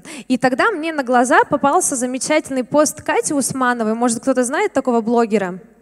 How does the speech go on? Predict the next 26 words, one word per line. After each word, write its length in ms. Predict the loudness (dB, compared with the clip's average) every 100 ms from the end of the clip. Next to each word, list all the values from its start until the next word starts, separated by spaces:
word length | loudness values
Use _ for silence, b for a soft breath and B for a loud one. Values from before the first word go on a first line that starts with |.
| _ _ _ _ _ _ _ -20 -12
Это 160 | -4 -2
фитнес-блогер. 800 | -2 -4 -6 -4 -2 0 -2 -6 B B B -2
Она 300 | 0 2 0
рассказывает, 480 | 0 0 0 -2
как 180 | -6 -10
там 200 | -10 -4
быть, 260 | -2 -2 -2
э, 180 | -2 -2
стройной, 380 | -4 -4 -4
накачанной. 640 | -6 -2 0 0 -4 -8 -10 -14 -12 -6
И, 300 | -2 0 2
а, 300 | 4 4 2 0
она 140 | 0
написала 480 | -2 -2 -2 0 0
о 40 |
том, 280 | 2 0 -2
что 400 | -6 -2 0 0
в 80 | -2
Рунете 760 | -6 -4 -4 -2 -4 -6 -10 -18 _ B B B
на 160 | -6 -6
нишевом 580 | -4 -4 -4 -4 -4 -4
блоге 400 | -2 -2 -2 -6
с 80 | -8
каким-то 460 | -12 -12 -8 -6
умным 400 | -6 -6 -6 -6
контентом 800 | -6 -6 -6 -6 -4 -6 -6 -10